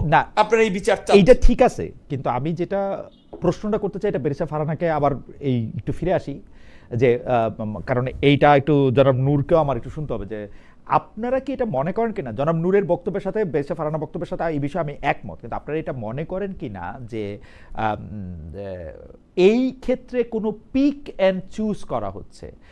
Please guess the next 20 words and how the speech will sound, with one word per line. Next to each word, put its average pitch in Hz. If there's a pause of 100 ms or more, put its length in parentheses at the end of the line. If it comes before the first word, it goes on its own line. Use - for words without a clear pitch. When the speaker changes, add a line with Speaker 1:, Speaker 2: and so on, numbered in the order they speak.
(160)
Speaker 1:
বা 143
কোনো 196
একটা 254
নির্দিষ্ট 160
গোষ্ঠীর, 165
মানে, 117 (360)
কারা 139
অপরাধ 190 (100)
করছে, 220 (220)
কোন 208
জায়গার 202 (120)
থেকে 214 (320)
এই 170
জিনিসটা 190 (220)
অপরাধের 208
কার্যক্রম 185
হিসেবে 196
বলা 143
যেতে 180
পারে, 185